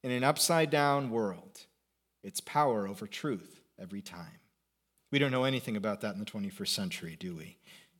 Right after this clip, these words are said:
Take that in whatever way you want. I'm a mystery up here. Now we look at the religious leaders and we think to ourselves that they were great fools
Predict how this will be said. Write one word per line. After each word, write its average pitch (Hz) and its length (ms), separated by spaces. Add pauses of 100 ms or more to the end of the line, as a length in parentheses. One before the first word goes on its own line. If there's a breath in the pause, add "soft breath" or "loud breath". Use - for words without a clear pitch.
(120)
Take 120 220
that 117 160
in 104 80
whatever 107 320
way 110 140
you 101 140
want. 76 460 (400)
I'm 90 140
a 120 40
mystery 85 480
up - 160
here. - 200 (1200 loud breath)
Now 160 160
we 165 100
look 196 280
at 180 100
the 151 80
religious 135 540
leaders 113 420
and 127 80
we 120 60
think 156 260
to 135 140
ourselves 117 640
that 120 220
they 156 160
were 135 160
great 120 580
fools - 720